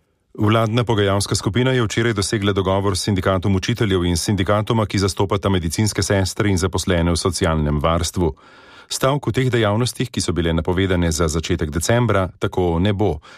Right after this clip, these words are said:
je po popoldanskih pogajanjih dejal vodja vladne pogajalske skupine Peter Pogačar. Glavni tajnik Sviza Branimir Štrukelj pa opozarja, da bo stavka le odložena do uresničitve zahtev. Stavkovni sporazum naj bi parafirali jutri.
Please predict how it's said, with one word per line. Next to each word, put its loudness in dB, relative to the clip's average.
je 0
po 0
popoldanskih -2
pogajanjih 0
dejal 0
vodja 0
vladne -2
pogajalske -2
skupine 2
Peter -2
Pogačar. -2
Glavni 2
tajnik 0
Sviza 0
Branimir -2
Štrukelj -2
pa 0
opozarja, 0
da 0
bo 0
stavka -2
le 2
odložena 0
do 0
uresničitve -2
zahtev. -2
Stavkovni 0
sporazum 0
naj 0
bi 0
parafirali 0
jutri. -2